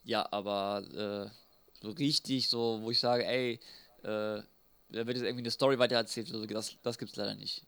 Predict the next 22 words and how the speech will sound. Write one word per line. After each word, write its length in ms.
Nee, 220
äh, 140
Pinball, 600
ja, 200
weiß 220
ich, 120
dass 120
es 140
einen 160
gibt. 220
Ich 100
folge 260
ja 80
einem 380
großen, 420
äh, 280
Twitch, 420
Twitch-Streamer, 1040
der 120
Pinball 360
immer 240
zockt. 380